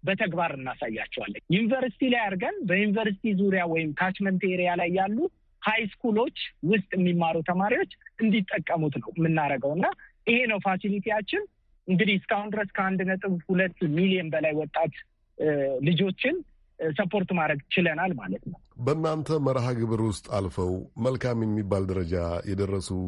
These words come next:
Speaker 2: ድርጅቶች ወይንም የፈጠራ ባለሙያዎች ወጣቶችን ለአብነት መጥቀስ ቢቻል?
Speaker 1: ይህኛው ፕሮግራማችን ደግሞ ሀብታሙ፣ እ፣ ከሁለት ዓመት በፊት ከቪዛ ጋር እንግዲህ ቪዛ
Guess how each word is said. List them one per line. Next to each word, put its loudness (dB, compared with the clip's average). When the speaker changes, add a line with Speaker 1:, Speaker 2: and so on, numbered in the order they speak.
Speaker 2:
ድርጅቶች -2
ወይንም 0
የፈጠራ -2
ባለሙያዎች -2
ወጣቶችን -4
ለአብነት 0
መጥቀስ -4
ቢቻል? -6
Speaker 1:
ይህኛው 0
ፕሮግራማችን -2
ደግሞ 0
ሀብታሙ፣ 0
እ፣ 0
ከሁለት 0
ዓመት 0
በፊት -2
ከቪዛ 2
ጋር -8
እንግዲህ 0
ቪዛ 2